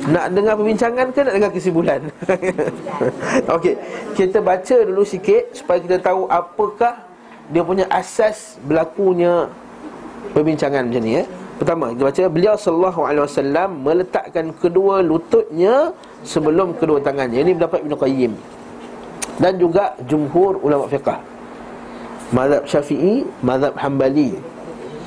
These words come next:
mazhab Hanafi, tiga-tiga kata letak turun lutut dulu. Mazhab Maliki kata turun tangan dulu. Dan Auza'i dan juga sebahagian ahlul hadis.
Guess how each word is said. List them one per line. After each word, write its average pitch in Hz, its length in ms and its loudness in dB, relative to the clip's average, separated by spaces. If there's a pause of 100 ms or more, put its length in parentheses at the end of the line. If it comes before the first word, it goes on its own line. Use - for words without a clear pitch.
(200)
mazhab 131 300 2
Hanafi, 151 680 2 (320)
tiga-tiga 160 680 2
kata 190 560 0
letak 170 400 0 (960)
turun 160 300 2
lutut 165 400 4
dulu. 156 340 2 (380)
Mazhab 143 320 2
Maliki 160 480 2
kata 147 340 4
turun 135 380 2
tangan 127 260 0 (140)
dulu. 123 320 2 (560)
Dan 123 160 0
Auza'i 123 640 2 (240)
dan 127 160 4
juga 127 240 2
sebahagian 123 480 2 (160)
ahlul 120 320 2
hadis. 123 720 0